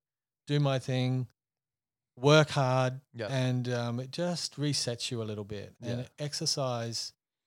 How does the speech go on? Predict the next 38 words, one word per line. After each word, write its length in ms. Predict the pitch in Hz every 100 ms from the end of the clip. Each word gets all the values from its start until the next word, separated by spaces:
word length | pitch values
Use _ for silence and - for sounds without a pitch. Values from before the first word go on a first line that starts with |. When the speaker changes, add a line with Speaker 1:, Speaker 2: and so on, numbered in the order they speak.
| _
Speaker 1:
is 140 | 117 -
just 220 | 120 -
such 240 | 123 -
a 40 | 113
good 320 | - 110 -
thing 320 | 107 95 92 -
Speaker 2:
Yeah, 220 | 123 117 95
no, 140 | 95
Speaker 1:
for, 100 | 117
for, 80 | 101
Speaker 2:
hundred 180 | 98 131
percent. 300 | - 95 - _
Speaker 1:
for 60 | 113
your 140 | 110
body 320 | 101 107 104
and 120 | 101 98
for 60 |
your 100 | 101
brain. 400 | 101 104 110 113 -
Speaker 2:
Yeah. 140 | 120 101
Speaker 1:
And, 400 | 110 104 104 107
um, 380 | 104 104 101 101 - _ _ _ _ _ _ _ _ _ _ _ _ _
so 140 | - 113
I, 400 | 107 107 104 110 _ 104
like, 220 | 95 -
I, 260 | 104 101 104
I 220 | 120 110 110
just 220 | 107 -
wanna 200 | 107 95
keep 180 | - 104 _ _
doing 260 | 101 104 131
it 160 | 110 104 _
forever, 400 | 104 101 110 117 - _ -
Speaker 2:
Mm. 220 | 123 107
Speaker 1:
you 60 | 113
know? 180 | 104 117 -
Speaker 2:
<laughs> 200 | 147 120
Forever. 420 | 127 104 104 107